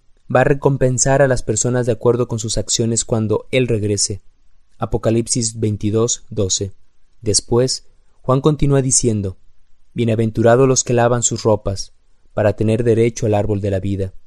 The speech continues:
Versículo catorce. Dios nos permite elegir. El plan de rescate de Dios.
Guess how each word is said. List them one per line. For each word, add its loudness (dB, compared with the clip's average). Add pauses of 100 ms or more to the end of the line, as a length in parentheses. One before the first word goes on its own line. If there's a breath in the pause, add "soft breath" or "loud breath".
(360)
Versículo -2
catorce. -6 (340)
Dios 0 (140)
nos -2
permite 2
elegir. -4 (520)
El -6
plan 2
de 2
rescate 0
de 0
Dios. -2